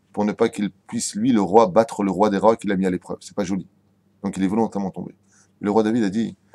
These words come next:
C'est pas parce que tu viens de finir avec ta femme que tu es sorti de l'épreuve du regard des femmes. » C'est pour ça que la neshama, qui est le plus haut degré,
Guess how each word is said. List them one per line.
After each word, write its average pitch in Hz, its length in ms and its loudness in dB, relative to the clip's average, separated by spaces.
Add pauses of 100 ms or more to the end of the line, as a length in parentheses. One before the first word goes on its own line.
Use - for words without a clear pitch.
(160)
C'est - 100 -10
pas 135 120 0
parce 123 140 -6
que - 100 -12
tu 113 100 -4
viens 113 80 0
de 95 40 -10
finir 110 160 -2
avec 95 160 -4
ta 95 120 -4
femme 107 240 -4 (600)
que 113 100 -4
tu - 180 -10
es 95 60 -8
sorti 107 320 -10
de 92 80 -2
l'épreuve 92 400 -6 (920)
du 92 140 -6
regard 85 260 -6
des 82 80 -10
femmes. » - 220 -18 (1120)
C'est - 100 -12
pour - 120 -10
ça - 140 -4
que 110 120 -2
la 90 160 0
neshama, 113 520 -2 (460)
qui - 80 -6
est - 20 0
le 95 60 -2
plus 117 220 -6
haut 156 160 6
degré, 98 400 0